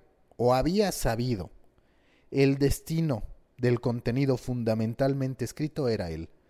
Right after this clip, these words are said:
por sus antecedentes. Creó Blogger,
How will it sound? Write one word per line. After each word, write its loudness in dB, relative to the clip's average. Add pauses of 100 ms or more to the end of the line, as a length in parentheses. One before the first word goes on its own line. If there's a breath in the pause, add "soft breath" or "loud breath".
(120)
por 2
sus 0
antecedentes. -2 (340)
Creó 4
Blogger, 2